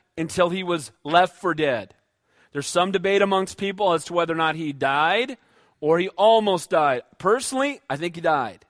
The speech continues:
Ultimately, it doesn't matter. God either raised him up from almost being dead or raised him from the dead. But his friends were surrounding him and weeping. And,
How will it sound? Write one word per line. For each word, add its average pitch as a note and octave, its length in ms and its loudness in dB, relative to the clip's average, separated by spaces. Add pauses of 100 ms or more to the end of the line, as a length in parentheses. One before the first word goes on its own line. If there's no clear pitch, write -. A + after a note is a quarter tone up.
(840)
Ultimately, G3 480 -2
it E3 140 -10
doesn't E3 300 -2
matter. C#3+ 420 -2 (800)
God D#3 260 4
either E3 240 0
raised D#3+ 400 -2
him E3+ 140 -2
up F3+ 200 0
from D#3 240 -8
almost F3 400 0
being F3 200 -2
dead E3+ 240 0
or F3+ 80 -2
raised D#3+ 320 0
him E3 140 -6
from G3 340 -2
the D#3 80 -2
dead. A#2 360 -8 (680)
But F#3+ 140 2
his G3 160 0
friends A#3 400 2
were A#3 100 0
surrounding A3 640 0
him A3+ 180 0
and G3 160 0
weeping. G#3+ 560 -4
And, D3+ 160 -2